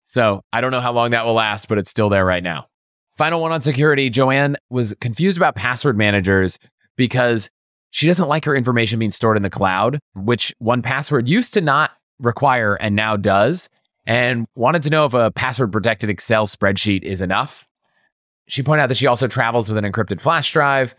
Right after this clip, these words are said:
Look, I'm not gonna say it's not a good option, right? I know people that store their passwords in a note on i-, the iPhone. So putting in a, a password protected spreadsheet,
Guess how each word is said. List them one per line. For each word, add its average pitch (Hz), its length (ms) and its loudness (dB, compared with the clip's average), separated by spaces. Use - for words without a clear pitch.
Look, 110 200 0
I'm 127 100 -2
not 175 120 -2
gonna 175 140 -2
say 143 480 2
it's 110 160 -8
not 117 300 -2
a 120 100 -2
good 113 240 2
option, 82 320 -2
right? 98 200 -4
I 117 160 -2
know 131 160 2
people 123 300 -2
that 104 160 -2
store 117 300 0
their 107 120 2
passwords 101 480 -2
in 101 80 -2
a 95 60 -2
note 110 320 0
on 107 160 0
i-, 98 320 -2
the 110 120 -2
iPhone. 143 520 0
So 110 340 2
putting 156 200 2
in 139 160 0
a, 76 120 -12
a 107 280 2
password 139 400 -2
protected 120 380 -2
spreadsheet, 113 600 -2